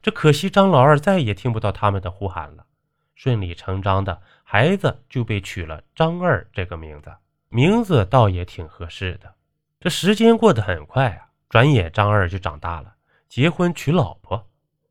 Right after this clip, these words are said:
这老婆小翠挺着个大肚子劝道：“张二啊，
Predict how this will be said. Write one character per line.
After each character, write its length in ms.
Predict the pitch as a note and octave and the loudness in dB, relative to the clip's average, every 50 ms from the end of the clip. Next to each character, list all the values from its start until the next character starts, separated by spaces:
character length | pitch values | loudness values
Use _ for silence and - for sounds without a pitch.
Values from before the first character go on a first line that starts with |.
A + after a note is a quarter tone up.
| _ _ _ _ _ | _ _ _ _ _
这 140 | _ - A3 | _ 2 4
老 220 | E3+ A#2+ G2 F#2+ | 6 6 4 4
婆 140 | - - E3+ | 2 2 2
小 260 | F3+ - A2+ D#2+ D#2+ | 2 2 0 -2 -4
翠 340 | - - - E3 C3+ F#2 F2 | -6 -4 -2 -2 -2 -4 -6
挺 260 | - - G#2+ F2 E2 | -6 -8 -8 -8 -6
着 100 | E2 F#2+ | -6 -8
个 120 | F#2 G2 | -6 -4
大 220 | F#2 - G2 F2 E2 | 0 0 0 0 0
肚 220 | - A2 F#2+ F2 | -2 -4 -6 -6
子 120 | E2 D#2+ D2+ | -8 -12 -16
劝 240 | - - G#2+ F2 E2 | -10 -8 -8 -8 -8
道 260 | - F2 F2 F2 - _ _ _ _ _ _ | -10 -12 -14 -14 -18 _ _ _ _ _ _
：“张 240 | - A#2 A2 A2 A2 | 0 2 2 4 2
二 240 | A2 G#2+ F#2 E2 D2+ | 2 0 -2 -4 -8
啊， 160 | - - - | -12 -20 -20